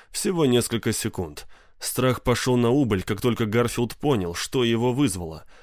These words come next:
Надвигающаяся волна слишком живо напомнила ему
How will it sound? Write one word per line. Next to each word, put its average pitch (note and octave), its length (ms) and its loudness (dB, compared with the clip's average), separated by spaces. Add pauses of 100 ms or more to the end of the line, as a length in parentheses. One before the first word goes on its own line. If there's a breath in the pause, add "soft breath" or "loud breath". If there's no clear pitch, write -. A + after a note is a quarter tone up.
(200 soft breath)
Надвигающаяся A#2+ 960 2
волна A2 420 2
слишком A#2+ 560 -2
живо B2 360 0
напомнила A#2 640 0
ему G#2+ 420 0